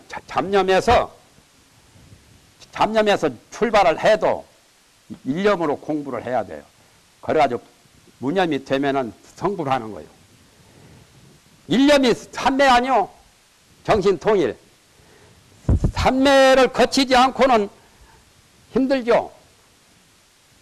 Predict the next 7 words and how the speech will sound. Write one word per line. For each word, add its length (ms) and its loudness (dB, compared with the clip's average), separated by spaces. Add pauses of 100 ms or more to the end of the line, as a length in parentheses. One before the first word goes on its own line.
(2000)
깊은 340 0
잠 320 0
들 140 -2
때는 360 -2 (100)
비슷한 680 0
삼매지. 500 -8 (1200)
예? 180 -4